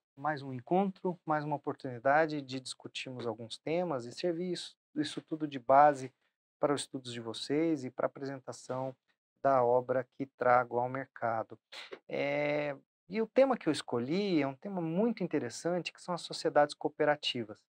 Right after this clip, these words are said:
Vejam, não são sociedades empresárias pela nossa legislação.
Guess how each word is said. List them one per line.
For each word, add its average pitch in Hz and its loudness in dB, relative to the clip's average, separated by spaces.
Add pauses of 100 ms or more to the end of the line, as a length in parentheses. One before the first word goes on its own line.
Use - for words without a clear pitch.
(600)
Vejam, 131 2 (280)
não 175 6
são 202 2
sociedades 175 4
empresárias 151 4
pela 131 0
nossa 123 -4
legislação. 113 -6